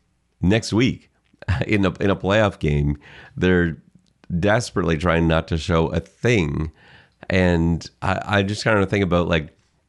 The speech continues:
whose backups are better. And I think it's Hamilton's. I think Hamilton's backups have had a lot of playing time. Like, if you bring in, even, like,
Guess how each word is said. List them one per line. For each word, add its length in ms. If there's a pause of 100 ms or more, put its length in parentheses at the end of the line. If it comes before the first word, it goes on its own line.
(500)
whose 220
backups 460
are 100
better. 460 (300)
And 160
I 40
think 180
it's 120
Hamilton's. 520
I 100
think 160
Hamilton's 520
backups 440
have 120
had 160
a 40
lot 320
of 80
playing 320
time. 240
Like, 160
if 120
you 120
bring 240
in, 160
even, 280
like, 260